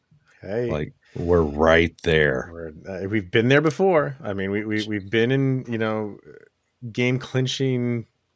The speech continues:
Speaker 1: games before. Just haven't been able to get over that hump. But let's, uh, stay focused and, uh, stay focused like the Grinch
Speaker 2: Yeah. <laughs>
Speaker 1: on what the task is at hand. So let's go steal this thing.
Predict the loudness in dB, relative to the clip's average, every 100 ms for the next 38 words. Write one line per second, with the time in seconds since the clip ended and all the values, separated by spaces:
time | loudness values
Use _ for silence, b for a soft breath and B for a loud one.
0 | _ 0 2 2 0 -2 -4 0 2 2
1 | -2 -10 _ _ _ _ _ _ -12 -6
2 | -4 -2 -2 -4 -6 -8 -4 -6 -6 -8
3 | -6 -6 -6 -8 -10 -8 -8 -8 -10 -10
4 | -10 -14 -16 -12 -12 -12 -12 -12 -12 -14
5 | -14 -16 -18 b b _ _ b b b
6 | b -2 2 4 4 6 6 4 0 -10
7 | -4 0 2 2 0 2 0 -2 0 -2
8 | 2 2 4 2 2 -2 -2 -6 -6 -4
9 | -8 -8 -14 b b b b -2 -2 0
10 | -2 _ 0 2 2 2 2 4 4 2
11 | 4 2 2 2 0 2 0 0 -4 -4
12 | -8 -10 -4 -2 -2 -4 -4 -4 -4 -6
13 | -6 -8 -12 -16